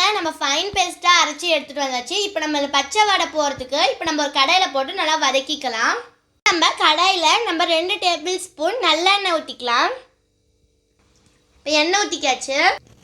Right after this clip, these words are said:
இப்ப எண்ணெய் காஞ்சிருச்சு. இப்ப நம்ம அரைச்சு வச்சிருக்க பேஸ்ட் நம்ம ஊத்திக்கலாம்.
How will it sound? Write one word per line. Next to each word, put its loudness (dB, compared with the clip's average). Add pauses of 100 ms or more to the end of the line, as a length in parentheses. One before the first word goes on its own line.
(140)
இப்ப 0
எண்ணெய் 4
காஞ்சிருச்சு. 2
இப்ப -2
நம்ம 2
அரைச்சு 0
வச்சிருக்க 0
பேஸ்ட் 0
நம்ம 0
ஊத்திக்கலாம். 0